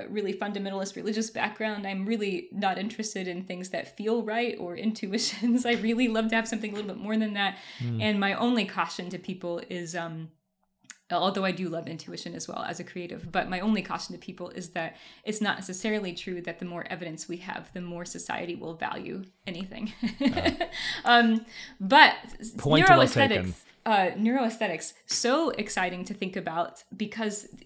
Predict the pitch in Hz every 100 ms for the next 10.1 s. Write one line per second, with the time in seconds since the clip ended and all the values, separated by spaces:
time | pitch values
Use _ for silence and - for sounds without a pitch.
0 | - 247 277 277 254 220 190 190 220 185
1 | 180 208 214 190 180 - 208 208 196 190
2 | 185 - _ - - 330 403 370 302 269
3 | 254 - 311 311 233 226 202 214 214 196
4 | 196 196 190 180 - 202 202 185 165 165
5 | 170 165 - 185 170 170 - - - 220
6 | - 190 180 180 190 233 233 190 208 202
7 | 190 180 185 170 - 190 185 - 165 165
8 | 175 170 175 165 165 160 160 - 175 233
9 | 226 202 190 - 190 185 - 226 214 -